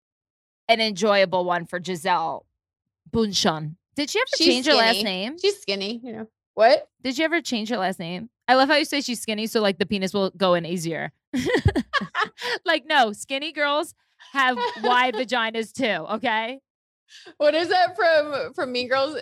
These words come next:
Speaker 2: "In a wide set vagina,"
Speaker 1: I have a,
Speaker 2: or whatever.
Speaker 1: oh, I have a, I
Speaker 2: It's
Speaker 1: have
Speaker 2: not
Speaker 1: a
Speaker 2: my
Speaker 1: heavy
Speaker 2: fault.
Speaker 1: flow. I, it's not my fault I have a heavy flow and a wide set vagina. <laughs> I
Speaker 2: <laughs>
Speaker 1: hate when I quote Mean Girls and nobody gets it 'cause I'm just like,
Speaker 2: It's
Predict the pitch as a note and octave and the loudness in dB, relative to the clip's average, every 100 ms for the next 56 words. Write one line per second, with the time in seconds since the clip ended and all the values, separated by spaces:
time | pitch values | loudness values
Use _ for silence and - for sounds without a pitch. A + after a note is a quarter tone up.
0 | - - A#3 G#3 G3+ A3+ A3+ A#3 G#3+ A3+ | -10 -8 -6 -4 -4 -6 -6 -6 -6 -10
1 | G3 A3+ A3 A3+ F3+ B3+ D#4 E4+ E4 G3 | -8 -6 -6 -8 -4 0 0 0 -2 -2
2 | F#3 A#3+ - C#4+ D4 - - E4+ F#4 F#4 | -2 -2 0 0 0 -4 -2 0 0 -2
3 | F4 - _ _ _ _ - _ - D#4+ | -4 -6 _ _ _ _ -20 _ -4 0
4 | F4 D4 F4 E4+ F#4 - D#4+ C#4+ E4 F4+ | 0 2 2 2 0 0 4 6 6 2
5 | D4+ - F#4 A#4+ G4 B4+ F#4+ D4+ C4+ C4 | -2 -4 -4 -2 -2 -2 -2 0 0 0
6 | C4+ C#4+ - C#4 C4 A#3+ B3 B3+ - G#3 | -2 -2 -4 -4 -4 -4 -4 -4 -8 -10
7 | B3+ C4+ A3 B3 C#4+ F4+ - _ E4 G#4+ | -10 -8 -8 -10 -12 -12 -16 _ -18 -14
8 | D#4+ F#4+ E4 E4+ G#4 G4+ C4 C4+ A#3 G#3 | -12 -10 -10 -6 -6 0 2 2 -2 0
9 | C4 D4+ - D4+ C#4+ D#4 C#4 A#3+ G#3+ G#3 | 2 0 0 0 2 0 -2 -2 -4 -8
10 | A3 B3 B3 G#3 G3+ G3 G#3 F#3+ F3+ G#3 | -2 -2 -2 -4 -2 -2 -2 -4 -4 -6
11 | A#3 A3+ G3 F#3+ F#3+ F#3 F3 C#4 - - | -10 -8 -10 -10 -10 -8 -4 -6 -6 -20